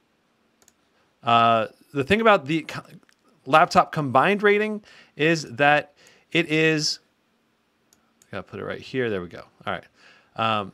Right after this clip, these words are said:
so this laptop combined rating, this is a three times weighted for thermal design and two times weighted for display quality. So, and all the other categories count for one X, 'cause I think thermal design is the most important aspect of a gaming laptop,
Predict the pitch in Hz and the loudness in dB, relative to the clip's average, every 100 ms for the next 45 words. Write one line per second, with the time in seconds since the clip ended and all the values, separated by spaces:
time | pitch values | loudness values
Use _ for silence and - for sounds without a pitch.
0 | - - 131 180 185 - 151 156 170 156 | -12 -6 -2 0 0 0 2 4 4 0
1 | 143 123 147 156 151 143 143 139 _ _ | -2 0 0 0 -2 -4 -6 -12 _ _
2 | _ _ 117 165 208 254 233 - 151 127 | _ _ -4 -2 0 -4 -6 -2 -2 -2
3 | - 160 220 254 - 208 190 139 113 120 | -8 -4 -2 0 0 -2 -2 -6 -6 -2
4 | 175 214 139 117 123 127 _ _ 156 131 | 0 2 0 -2 -4 -8 _ _ -2 -2
5 | 151 151 151 139 135 139 143 131 135 127 | -2 -2 -2 -2 0 0 0 -2 -6 -6
6 | - 226 175 190 170 151 165 165 135 160 | -6 -6 -4 -6 -6 -6 -4 -6 -6 -6
7 | 156 147 156 - - 139 156 - 120 98 | -6 -4 -4 -6 0 2 2 2 2 2
8 | 87 78 - - - 139 127 131 131 180 | 0 -8 -16 -8 0 0 0 -2 -2 2
9 | 220 214 196 180 185 180 180 156 - 156 | 2 0 -2 -4 -2 -4 -4 -8 -6 -6
10 | 123 127 131 160 - - 113 - 160 208 | -4 -4 -2 -4 -6 -12 -14 -6 -4 -2
11 | 240 - - - _ - 226 277 220 156 | -4 -6 -16 -20 _ -2 0 2 0 0
12 | 143 135 131 - 117 131 135 131 120 135 | 0 0 -4 -6 -10 -6 -6 -6 -8 -4
13 | 123 113 120 - 127 - 104 139 139 135 | -4 -4 -6 -6 -8 -10 -8 -8 -6 -6
14 | 127 139 127 | -6 -8 -8